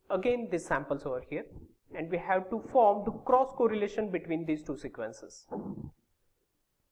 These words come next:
We are having the standard equation of the cross correlation. So let us solve it step by step.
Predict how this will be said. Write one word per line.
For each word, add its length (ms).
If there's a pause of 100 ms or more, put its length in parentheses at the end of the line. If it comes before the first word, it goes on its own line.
(640)
We 80
are 100
having 280
the 80
standard 500
equation 640
of 180
the 80
cross 300
correlation. 640 (1600)
So 60
let 220
us 160
solve 320
it 120
step 300
by 80
step. 300